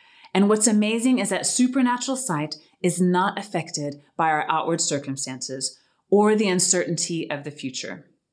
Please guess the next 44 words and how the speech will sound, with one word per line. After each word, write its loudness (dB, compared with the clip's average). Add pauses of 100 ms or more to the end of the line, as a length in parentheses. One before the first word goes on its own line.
(600)
And 4
I 4
really 4
felt -2
three 0
specific -2
things 2
in 2
this -2
area -4
of -4
sight. -2
I -4
felt -2
like -2
there 0
were 0
blinders -2 (300)
that 2
Jesus 0
wants -2
to -8
take -8
off. -2 (560)
I 0
felt -2
like -2
that -2
there 0
were 0
perspectives -2
that 2
he 4
wants -2
to -8
change 0 (480)
and 0
eyes 0
that -2
he -4
wanted -2 (240)
to 0
be -6
opened. -8